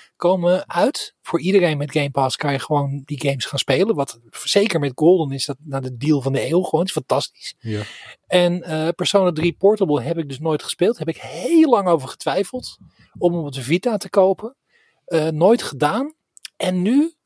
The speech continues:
Speaker 1: komt hij uit. Niet alleen op de, eh, op de, op, op Xbox, maar ook op game-, op, eh, Switch.
Speaker 2: Oh.
Speaker 1: Voor negentien euro negenennegentig. Nou, dat vind ik geen geld om hem te laten liggen. En dat is een game die ik wel durf te kopen voor dat geld om, eh, om,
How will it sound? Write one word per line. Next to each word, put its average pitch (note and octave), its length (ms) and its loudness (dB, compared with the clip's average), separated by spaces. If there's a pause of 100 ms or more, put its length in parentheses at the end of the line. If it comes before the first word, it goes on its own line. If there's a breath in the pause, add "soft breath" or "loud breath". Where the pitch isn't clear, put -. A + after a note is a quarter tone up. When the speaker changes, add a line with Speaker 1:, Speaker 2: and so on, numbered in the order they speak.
Speaker 1:
komt B3 300 4
hij A#3 140 0
uit. F#3+ 560 -2 (520)
Niet E3+ 260 0
alleen C3+ 240 -2
op A#2 200 -12
de, A#2 380 -6
eh, A#2 480 -14
op C#3+ 120 -20
de, - 160 -18
op, - 200 -14
op - 120 -16 (140)
Xbox, - 320 -4
maar - 200 -2
ook D4 180 2
op - 340 2 (140)
game-, C4+ 320 0
op, F#3 120 -2
eh, A3 560 6
Switch. - 480 0 (380 soft breath)
Speaker 2:
Oh. C4+ 100 0 (140)
Speaker 1:
Voor C4 200 0
negentien F#3 560 -2
euro C#3+ 500 2 (500)
negenennegentig. C#3 1000 -6
Nou, C#3+ 140 -4
dat E3+ 120 2
vind A#3 240 -2
ik - 60 -8
geen A3 320 2
geld G3+ 380 2
om F#3 140 4
hem F3 120 0
te - 120 -6
laten E3 320 2
liggen. C3 420 2
En C#3 100 -8
dat F#3 160 2
is F3+ 60 -6
een F#3+ 160 -2
game F3+ 200 4
die F3 120 -4
ik E3+ 80 -20
wel E3 340 2
durf D#3+ 260 2
te F3+ 100 -8
kopen D#3+ 360 4
voor E3 120 -2
dat D#3+ 120 -4
geld D3+ 300 0
om, D3+ 240 -4
eh, D3 220 -8
om, D#3 160 -8